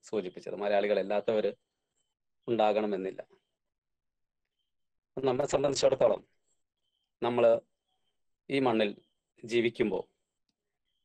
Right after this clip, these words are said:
നമ്മുടെയൊക്കെ ജീവിത ശൈലികള് അല്ലെങ്കിൽ നമ്മുടെയൊക്കെ ധാരണകൾ എന്തെല്ലാമാണ് ഈ പ്രകൃതിയിലെ കാഴ്ചകളെക്കുറിച്ച്, നമ്മുടെ ചുറ്റുപാടിനെ കുറിച്ച്. ഒരു മനുഷ്യന് അവൻ എവിടെ ജീവിക്കുന്നു എന്നത് വളരെ പ്രധാനമാണ്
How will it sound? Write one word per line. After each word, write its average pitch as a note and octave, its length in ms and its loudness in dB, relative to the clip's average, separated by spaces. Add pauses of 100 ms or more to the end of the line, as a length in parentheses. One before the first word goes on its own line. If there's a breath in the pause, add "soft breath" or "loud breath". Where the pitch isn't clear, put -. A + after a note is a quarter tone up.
(100)
നമ്മുടെയൊക്കെ E3 440 4
ജീവിത C3+ 300 0
ശൈലികള് G#2+ 500 2 (600)
അല്ലെങ്കിൽ B2 220 2
നമ്മുടെയൊക്കെ B2+ 460 2 (100)
ധാരണകൾ B2 480 0
എന്തെല്ലാമാണ് G2+ 540 -6 (1160)
ഈ C#3+ 240 0 (220)
പ്രകൃതിയിലെ B2 600 0 (220)
കാഴ്ചകളെക്കുറിച്ച്, A2 680 -2 (400)
നമ്മുടെ B2+ 180 0
ചുറ്റുപാടിനെ B2+ 560 4
കുറിച്ച്. - 280 -16 (1160)
ഒരു D#3 140 4
മനുഷ്യന് D#3+ 520 2 (360)
അവൻ D3+ 220 2
എവിടെ D3+ 320 6
ജീവിക്കുന്നു D3 520 0
എന്നത് B2+ 260 2
വളരെ A#2+ 260 6
പ്രധാനമാണ് A#2 800 2